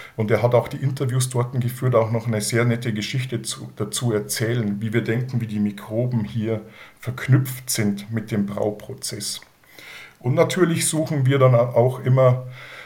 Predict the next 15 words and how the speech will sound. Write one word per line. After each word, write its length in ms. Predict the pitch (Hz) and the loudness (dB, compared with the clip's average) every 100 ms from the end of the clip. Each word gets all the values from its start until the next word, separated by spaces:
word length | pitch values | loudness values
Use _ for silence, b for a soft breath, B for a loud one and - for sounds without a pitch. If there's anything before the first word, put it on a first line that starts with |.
| B | B
äh, 360 | 117 113 113 113 | 6 8 6 6
in 100 | 135 | 4
der 80 | 143 | 6
Natur, 720 | 120 117 - - 139 160 156 127 - - | 6 4 0 -2 2 2 2 -4 -14 -4
in 100 | 117 | 0
dieser 300 | 113 104 113 | 0 0 -2
Primärnatur 1160 | - 117 104 127 151 - - - 117 139 131 B B B | 0 2 4 4 2 0 -2 -2 2 2 0 B B B
an 360 | 113 120 113 - - _ - | 4 4 0 -4 -20 _ -4
bestimmten 920 | 107 - 127 - - - 120 101 - | -2 2 4 4 0 0 0 0 4
Bäumen, 840 | 147 131 147 135 131 127 127 - B B - | 6 6 4 4 4 4 2 -4 B B -16
Früchten, 1040 | - - 127 127 - - 135 135 135 127 B B B B B - | -4 2 2 2 -6 -10 -4 -2 0 -4 B B B B B -6
Zutaten 1160 | - 147 170 120 120 123 - 120 120 123 - B B B B | -2 0 -2 6 6 6 2 0 2 2 0 B B B B
oder 500 | 120 127 139 131 120 | 2 4 8 8 8
auch, 460 | 110 117 127 127 - - | 6 4 2 -2 -12 0
ähm, 480 | 117 107 107 107 107 | 4 6 6 2 -4